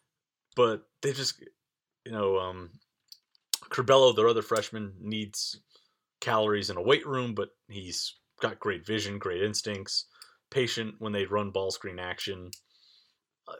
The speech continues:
they got a lot of dudes. And so it'll be interesting to see if,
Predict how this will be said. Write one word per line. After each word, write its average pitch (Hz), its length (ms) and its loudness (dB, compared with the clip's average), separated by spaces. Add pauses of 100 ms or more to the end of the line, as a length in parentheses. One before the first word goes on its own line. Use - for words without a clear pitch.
(120)
they 131 140 4
got 139 180 8
a 127 40 6
lot 113 200 6
of 98 80 -2
dudes. 92 560 -2 (420)
And 95 580 -6 (360)
so 101 500 2 (680)
it'll 110 100 2
be 117 120 2
interesting 113 340 0
to 101 60 -2
see 107 280 0
if, - 260 -2